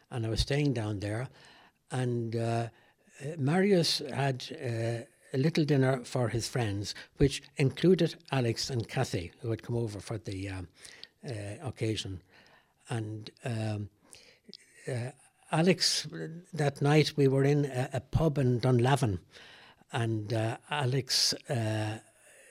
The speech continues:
it was known that he was there. The whole village knew about it.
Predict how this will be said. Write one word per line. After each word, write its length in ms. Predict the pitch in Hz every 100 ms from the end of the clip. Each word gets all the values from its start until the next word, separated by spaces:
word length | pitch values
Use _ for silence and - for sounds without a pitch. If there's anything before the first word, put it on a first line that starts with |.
| - _ _ _ _
it 120 | -
was 160 | 139 123
known 260 | 143 135
that 140 | 117 101
he 80 | 120
was 160 | 113
there. 340 | - 139 101 85 -
The 80 | 113
whole 200 | 127 120
village 480 | 92 139 135 95 -
knew 160 | 113
about 300 | 101 113 95
it. 160 | 117